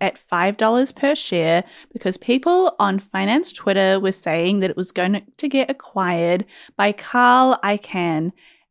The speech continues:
and a short squeeze was gonna happen. It is now at one dollar point eight eight per share,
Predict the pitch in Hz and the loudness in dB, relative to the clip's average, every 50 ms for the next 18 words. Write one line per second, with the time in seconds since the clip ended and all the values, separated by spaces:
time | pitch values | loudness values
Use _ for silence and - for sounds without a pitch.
0 | _ _ 254 262 262 269 262 - - - 269 262 285 269 269 - - - 277 262 | _ _ 2 2 4 2 2 0 -2 2 4 4 4 2 0 -4 -8 -2 0 2
1 | 262 262 262 262 254 240 - 233 214 208 208 185 - - - 147 139 - - - | 2 2 2 0 -2 -2 0 0 0 0 -2 -4 -6 -10 -10 -10 -10 -8 -10 -12
2 | - - - - _ _ _ _ - _ _ _ 240 240 240 226 220 - 214 214 | -10 -10 -12 -12 _ _ _ _ -20 _ _ _ 2 4 4 4 4 2 2 2
3 | 262 359 427 320 254 233 277 302 - _ _ _ 214 190 - - _ _ - 175 | 4 4 4 4 4 4 2 0 -4 _ _ _ -2 -2 -2 -4 _ _ -10 -10
4 | 170 202 196 202 233 349 415 403 - 262 226 202 185 175 175 214 254 - _ - | -6 -2 0 0 0 0 0 2 2 2 4 4 4 2 2 2 0 -4 _ -6
5 | - 185 180 - - - 180 170 - - 170 156 - - - - 165 170 - - | -4 -4 -4 -4 -2 -2 -2 -2 0 0 -2 -2 -4 -6 -6 -6 -6 -6 -6 -8
6 | - - 160 147 160 185 226 254 | -8 -6 -2 0 0 0 0 -2